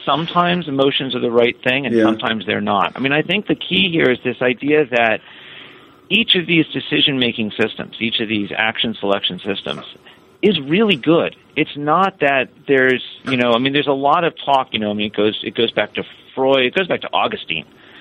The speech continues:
Speaker 1: right? This idea that reason is good and emotion is bad.
Speaker 2: Yeah.
Speaker 1: You know, and I think that's fundamentally wrong.
Speaker 2: Yeah.
Speaker 1: And I think that that, that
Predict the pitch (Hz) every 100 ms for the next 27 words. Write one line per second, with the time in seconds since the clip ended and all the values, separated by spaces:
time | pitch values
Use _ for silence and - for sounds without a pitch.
0 | - - 98 101 107 107 117 117 113 98
1 | 139 147 127 110 107 104 104 - - -
2 | - - 117 151 196 175 165 135 - 131
3 | 139 139 131 123 87 110 110 107 95 104
4 | 117 123 113 110 - 98 92 87 82 98
5 | 90 87 80 - - 110 110 - 139 143
6 | 185 214 170 160 143 127 - - 151 156
7 | 131 123 123 117 95 95 92 80 - 90
8 | 87 87 - - - - 127 123 123 139
9 | 165 196 - 147 - 143 139 131 - -
10 | - - - - 123 147 160 160